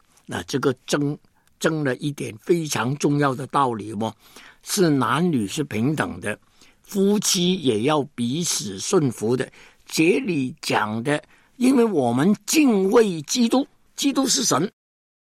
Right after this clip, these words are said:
基督呢爱我们，基督把那个命令交给我们，我们就要彼此顺服。彼此顺服来自敬畏神的心，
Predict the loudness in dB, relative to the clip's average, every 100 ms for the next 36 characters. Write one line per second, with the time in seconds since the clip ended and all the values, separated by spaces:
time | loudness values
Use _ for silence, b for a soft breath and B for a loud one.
0 | -4 2 4 4 2 0 2 0 0 -4
1 | _ -4 -2 0 0 0 0 0 0 -2
2 | _ _ _ -2 0 2 4 2 2 -4
3 | -4 -2 -2 0 -2 0 0 2 2 2
4 | 0 0 -2 0 2 0 2 2 2 2
5 | 0 0 b b b -2 2 2 2 4
6 | 6 6 4 -2 -2 2 2 0 -2 -2
7 | -2 -6 -2 2 2 0 -4 -2 -2 -4
8 | _ b b _ 4 4 4 2 0 -2
9 | -2 -2 2 2 2 -2 -2 -2 -2 0
10 | 0 -2 0 0 0 b b _ 4 6
11 | 6 6 4 4 0 -4 -4 0 0 0
12 | 0 2 0